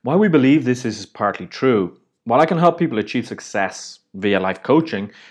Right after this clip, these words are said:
I'm not going to lie to you and tell you that you can't completely el-, eliminate stress. There'll always be stressful situations to deal with. You also don't have to hold on to the stress you incur. Consider these tips that I'm gonna give you for reducing stress in your life.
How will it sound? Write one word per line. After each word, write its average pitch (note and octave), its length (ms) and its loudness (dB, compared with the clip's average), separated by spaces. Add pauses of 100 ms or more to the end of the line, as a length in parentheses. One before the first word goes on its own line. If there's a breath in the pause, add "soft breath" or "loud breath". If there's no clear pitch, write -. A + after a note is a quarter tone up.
(220 loud breath)
I'm B2 120 -2
not E3+ 180 0
going F3 120 -4
to B2+ 100 0
lie C3 260 2
to C#3+ 160 -10
you G2+ 80 -6
and F#2+ 80 -8
tell A2 160 -6
you G#2 80 -4
that G2 180 -8
you G2+ 60 -10
can't A#2 320 -10
completely G#2 500 -12
el-, F#2+ 260 -14 (120)
eliminate G#2 460 -8
stress. - 360 -12
There'll B2 200 -6
always E3+ 320 0
be A2+ 100 -8
stressful A#2 420 -8
situations F2+ 640 -12
to - 100 -18
deal C#3 220 -2
with. - 220 -8 (600 soft breath)
You D#3 160 4
also A3 220 4
don't F3 160 -2
have C#3 200 -6
to A2+ 100 -2
hold B2+ 440 -2
on D#3+ 320 -2
to B2+ 140 -6
the G2+ 100 -6
stress F#2 400 -8
you F2+ 140 -12
incur. G2 380 -4
Consider F#3 440 -6
these C3 280 -4
tips - 500 -14
that A2+ 140 -8
I'm A2 80 -6
gonna G2 120 -4
give C3 220 -4
you G2 140 -4
for G#2+ 400 -4
reducing G2 440 -12
stress - 380 -14
in F2+ 160 -18
your G2+ 120 -12
life. - 360 -8